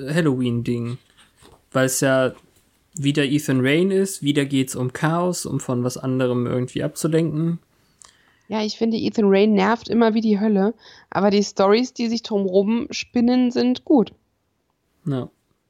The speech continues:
Speaker 2: Und das war jetzt immerhin schon das dritte Mal mit dem.
Speaker 1: Ja, also ich glaube, da, also wenn, wenn wir jetzt ein, eine, eine Top drei von Ethan Rayne anfangen, ist das top,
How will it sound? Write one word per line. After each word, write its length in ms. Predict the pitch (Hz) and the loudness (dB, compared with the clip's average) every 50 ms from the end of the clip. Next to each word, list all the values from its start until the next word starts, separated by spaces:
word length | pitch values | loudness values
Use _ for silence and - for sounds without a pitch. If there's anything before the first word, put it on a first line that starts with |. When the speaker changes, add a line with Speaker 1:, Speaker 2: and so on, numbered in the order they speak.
| _ _ _ _ - | _ _ _ _ -6
Speaker 2:
Und 120 | - 190 190 | -2 -2 -2
das 120 | 190 196 | 0 2
war 100 | 190 196 | 2 2
jetzt 140 | 202 196 226 | 2 2 0
immerhin 280 | 175 208 214 220 220 208 | 2 2 4 4 2 2
schon 160 | 220 208 202 | 2 0 0
das 140 | 190 180 - | 0 -2 -4
dritte 320 | - - 220 220 254 240 | -2 -2 -2 0 0 0
Mal 320 | 208 185 170 175 180 196 226 | 0 2 2 0 2 2 0
mit 240 | 240 247 - - | 0 -2 -2 0
dem. 340 | 247 254 254 254 262 269 262 - _ _ _ _ _ _ _ _ _ _ _ _ _ _ _ _ _ _ _ - | 2 2 4 2 2 0 -2 -6 _ _ _ _ _ _ _ _ _ _ _ _ _ _ _ _ _ _ _ -4
Speaker 1:
Ja, 480 | 131 127 123 123 123 127 131 127 131 - _ - - - - - - | -2 -2 0 0 0 0 0 -2 -4 -10 _ -20 -20 -20 -20 -8 -2
also 200 | 135 139 131 131 | 0 0 0 0
ich 140 | 123 - - | -2 0 0
glaube, 240 | 131 131 131 147 143 | 0 0 2 0 -2
da, 140 | 127 131 127 | -2 -4 -2
also 220 | 139 135 - 147 - - | -2 -4 -4 -6 -12 -14
wenn, 480 | - 104 127 139 143 135 147 143 139 131 | -14 -14 -6 -2 0 0 0 0 0 0
wenn 160 | 139 139 143 | 0 0 2
wir 80 | 139 139 | 2 0
jetzt 200 | 135 135 - - | 0 -2 -2 -2
ein, 380 | 131 131 131 127 127 127 123 | 0 0 0 0 0 -2 -2
eine, 200 | 101 127 127 127 | -2 0 0 0
eine 320 | 123 123 123 120 120 120 117 | 0 0 0 0 -2 -2 -2
Top 240 | - 139 131 - - | -2 -4 -4 -2 -4
drei 300 | 135 127 131 135 135 131 | -2 0 2 2 2 0
von 220 | - - 135 131 | 0 0 0 2
Ethan 300 | 117 139 135 - 135 123 | 0 0 0 0 -2 0
Rayne 300 | 117 117 123 135 147 135 | 2 2 2 2 2 2
anfangen, 520 | 131 147 165 165 - - 170 160 165 165 151 | 2 0 0 0 0 -2 -2 0 0 0 0
ist 200 | 143 143 - - | -2 -2 -2 -2
das 240 | 143 147 - - - | -2 -2 -4 -10 -6
top, 400 | - 147 151 185 - - - | -4 -2 -2 -2 -4 -10 -20